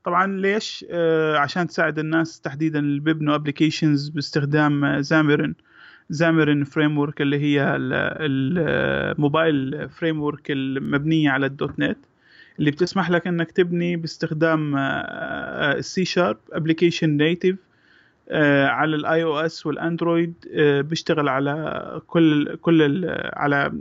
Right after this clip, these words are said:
ال-، يعني، على الأجهزة تبعت الجهتين. ف،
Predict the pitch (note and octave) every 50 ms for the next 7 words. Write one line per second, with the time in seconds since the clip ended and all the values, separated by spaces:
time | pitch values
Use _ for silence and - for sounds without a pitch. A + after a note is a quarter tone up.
0 | - - B1+ - - - C#2 - - - G#2 G2+ G#2 F#3 D#3+ C3 C3+ C#3 C3 A#2
1 | C3+ C#3+ D3 D3+ D3+ D#3 - - F3 E3+ D#3+ - E3+ D#3 D#3 D3+ E3+ D#3 D3+ C#3
2 | - D3+ C#3+ C#3 D#3+ D#3+ - - - - - - - - - - - E3 D3 E3+
3 | D3+ D#3 D#3 D#3 D3 C#3 D#3+ E3+ - _ _ _ _ _ _ - - _ _ _
4 | _ _ _ _ _ _ _ _ _ _ _ _ _ _ - -